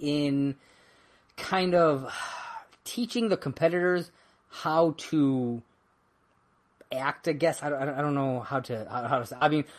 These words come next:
when we get into it, uh, I'll, I'll, I'll talk more about it. I just don't know what word I should be using there. But kinda teaching them how to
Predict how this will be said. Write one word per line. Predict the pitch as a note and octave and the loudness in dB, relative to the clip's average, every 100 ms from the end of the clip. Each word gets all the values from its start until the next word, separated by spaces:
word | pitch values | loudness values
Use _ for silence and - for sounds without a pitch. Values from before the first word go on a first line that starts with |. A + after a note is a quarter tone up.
| - | -4
when | G3 | 2
we | A3+ | 8
get | F#3 | 10
into | F#3+ E3+ D3 | 10 8 6
it, | B2+ - | 4 2
uh, | |
I'll, | A#2+ A2 A2 G#2+ | -4 -2 -4 -6
I'll, | G#2+ G2+ - - | -10 -16 -16 -16
I'll | |
talk | - F3+ E3+ | 2 6 6
more | C3 A#2+ | 4 -2
about | G#2+ | -4
it. | G#2+ | -6
I | A#2+ | -8
just | A#2+ | -4
don't | C3 B2 | -2 -2
know | |
what | A2 G#2+ | -2 -4
word | G#2+ A2 | -4 -4
I | G2+ | -6
should | - F#2+ | -10 -12
be | F#2 | -12
using | G2 F#2+ | -10 -10
there. | F#2+ F#2 - - - - | -12 -12 -18 -20 -20 -10
But | - B2 B2+ - | 0 0 0 -4
kinda | E3+ D3+ C3+ | -2 0 -2
teaching | - G3+ F#3+ | -4 -2 2
them | E3+ | 2
how | C#3+ D#3 D3+ | 4 4 4
to | D3 B2+ A2+ | 4 0 -2